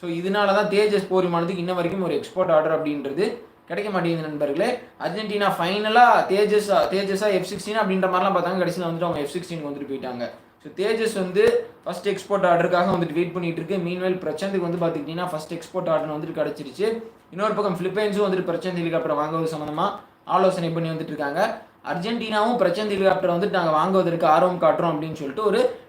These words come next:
letter of intent வந்துட்டு அவங்க சைன் பண்ணியிருக்கிறாங்க நண்பர்களே. So, இப்ப நம்ம நைஜீரியாவோட வந்துட்டு இப்படி ஒரு,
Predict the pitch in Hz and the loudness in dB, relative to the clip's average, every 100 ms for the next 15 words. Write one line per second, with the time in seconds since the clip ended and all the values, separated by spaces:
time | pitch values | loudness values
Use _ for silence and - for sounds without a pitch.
0 | - 180 247 247 196 208 208 226 196 175 | -4 -2 2 2 2 -2 -2 -2 2 0
1 | 175 208 190 160 156 180 208 165 156 147 | 0 0 0 0 -2 -2 -2 -2 -2 -2
2 | 139 139 131 131 127 117 120 113 - _ | -4 -4 -6 -4 -4 -2 -6 -8 -16 _
3 | _ _ _ _ _ - 202 196 202 170 | _ _ _ _ _ -10 -6 -4 -2 -2
4 | 170 240 - 254 233 208 190 185 185 196 | -2 -2 0 2 6 6 4 2 -2 0
5 | 175 165 156 151 143 | 2 2 2 2 0